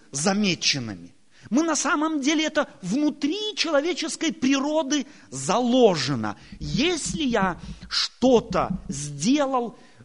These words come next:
от души сделал, чтобы это было как-то отмечено. И не дай Господь,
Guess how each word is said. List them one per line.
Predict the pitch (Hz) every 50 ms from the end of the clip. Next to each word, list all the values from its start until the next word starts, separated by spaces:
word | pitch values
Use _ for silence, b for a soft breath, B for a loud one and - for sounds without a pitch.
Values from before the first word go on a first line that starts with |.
| B -
от | - 190 190 185 180
души | 202 277 240 - - - 302 370 403 359
сделал, | 240 247 277 269 240 311 302 294 285 311 277 B B B B B B
чтобы | - - - 294 269 254 320 330 -
это | 208 220 285 311 - - 392 403 392 - - -
было | - 196 170 285 320 330 311 302 311 320 - - - -
как-то | - 233 240 233 - - - 240 226 - - - - _ - _ _ -
отмечено. | 175 - - 185 185 170 135 - - - 117 107 92 - _ _ _ _ _ _ _ _ _ _ _ - - - -
И | - 214 202
не | 202 190
дай | 139 165 190 220 277 302
Господь, | 285 226 170 - - - - - 208 285 330 330 - - -